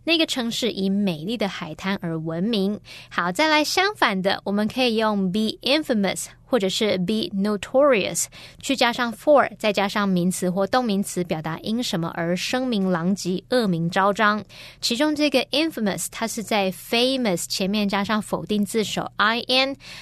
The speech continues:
不过infamous不是用来表达不有名、默默无名的意思哦，而是因为负面的事情而声名狼藉。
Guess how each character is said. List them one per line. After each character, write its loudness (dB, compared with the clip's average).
不 2
过 6
infamous 0
不 -6
是 0
用 4
来 2
表 0
达 0
不 2
有 4
名、 2
默 0
默 2
无 0
名 2
的 2
意 0
思 -2
哦， 2
而 0
是 -2
因 0
为 0
负 0
面 2
的 0
事 -2
情 -2
而 0
声 -2
名 -2
狼 -2
藉。 -4